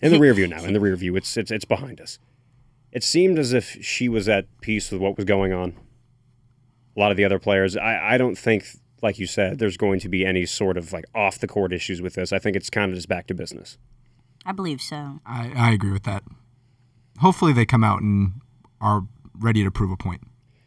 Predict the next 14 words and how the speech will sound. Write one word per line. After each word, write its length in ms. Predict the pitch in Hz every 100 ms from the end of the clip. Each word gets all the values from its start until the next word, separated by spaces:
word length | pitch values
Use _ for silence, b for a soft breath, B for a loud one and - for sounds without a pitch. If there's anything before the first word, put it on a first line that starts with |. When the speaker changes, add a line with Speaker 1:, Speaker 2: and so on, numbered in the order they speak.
| _
Speaker 2:
Yes. 380 | 170 156 - -
Speaker 1:
That's 120 | -
the 60 | 113
point. 280 | - 123 98
I 60 | 107
mean, 140 | 104
it 100 | 117
is 140 | 135 127
gonna 140 | 135
be 60 | 127
that 140 | 123
motivation 460 | 120 120 113 113 110
aspect, 420 | 110 - 104 -
because 320 | 107 110 101